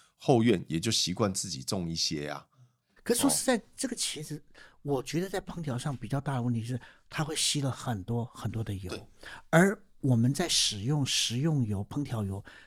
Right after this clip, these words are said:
Speaker 2: 其实通常都不会是很好的油。
Speaker 1: 哦，所以我才会说，我们突然间回过头，这几年在市场上，其实，呃，开始有人规模在种的，反而不是台湾茄，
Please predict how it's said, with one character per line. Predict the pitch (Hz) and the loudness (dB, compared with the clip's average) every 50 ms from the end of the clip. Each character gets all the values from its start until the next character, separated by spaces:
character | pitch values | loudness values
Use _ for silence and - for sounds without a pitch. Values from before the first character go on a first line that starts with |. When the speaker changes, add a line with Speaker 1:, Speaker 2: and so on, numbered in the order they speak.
| - - | -14 -8
Speaker 2:
其 | - - 135 | -6 -4 -2
实 | 120 135 | -2 -2
通 | 131 - 151 151 | -2 0 0 0
常 | 139 131 127 | 2 2 0
都 | 123 131 | -2 -4
不 | 131 - - 120 | -6 -6 -4 -2
会 | 117 131 127 | -2 0 0
是 | 120 - - 120 | 0 -2 -2 -4
很 | - - 101 | -2 -4 -4
好 | 113 - - | -4 -4 -6
的 | - - 85 | -10 -12 -14
油。 | 92 104 110 - _ _ _ _ _ _ | -16 -16 -18 -18 _ _ _ _ _ _
Speaker 1:
哦， | - 117 98 - - - _ _ _ _ _ | 4 4 4 2 0 -6 _ _ _ _ _
所 | - - 190 233 | -2 2 2 2
以 | 208 156 - - | 2 0 -2 -4
我 | 90 90 | -6 -2
才 | - 120 127 | 2 4 4
会 | 156 170 156 | 6 6 4
说， | - 165 170 | 4 2 0
我 | - 95 87 | 0 0 -2
们 | 90 107 117 - _ _ _ _ | -4 -6 -8 -12 _ _ _ _
突 | - - 160 | -6 -2 0
然 | 175 185 | 0 0
间 | 190 196 190 202 196 | 0 0 -2 -2 -4
回 | - - - 117 | -4 -2 0 0
过 | 135 - 381 165 | 2 2 2 2
头， | - - - - - 76 - - - - - - - - _ | 2 0 -2 -4 -4 -6 -6 -8 -16 -20 -20 -20 -20 -10 _
这 | - - 202 180 | 0 2 4 4
几 | 170 - - - - | 4 2 0 -2 -2
年 | - - 73 - | -4 -4 -4 -2
在 | 180 - 117 | 0 2 2
市 | - - - 135 107 | 2 4 6 6 4
场 | - - 73 - - | 4 2 -2 -4 -2
上， | - - - 87 78 - - - _ _ _ _ _ _ _ _ | 0 0 2 0 0 -2 -10 -20 _ _ _ _ _ _ _ _
其 | - - - 110 | -2 2 2 4
实， | 107 - - 95 92 90 95 - _ _ _ _ _ | 4 4 2 2 2 2 0 -2 _ _ _ _ _
呃， | - - 80 80 76 - | -2 -2 0 0 -2 -4
开 | - - - 135 | -2 0 2 2
始 | 127 - 117 95 | 2 2 2 2
有 | 76 69 | 0 0
人 | 67 73 80 | -2 -4 -2
规 | - - 139 147 | 4 6 6 6
模 | 143 110 73 76 | 6 4 0 0
在 | - 107 101 | 0 0 0
种 | - - 123 110 92 | 0 0 -2 -2 -4
的， | 71 | -6
反 | - - - - | -6 -8 -10 -8
而 | - 82 92 87 78 - _ _ _ _ _ _ _ _ _ _ _ _ _ - | -4 -4 -4 -4 -4 -8 _ _ _ _ _ _ _ _ _ _ _ _ _ -12
不 | - 87 | -6 -4
是 | - - - | -4 -4 -4
台 | - - 69 | -4 -6 -6
湾 | 62 78 82 90 | -6 -4 -4 -4
茄， | - - - | -4 -6 -6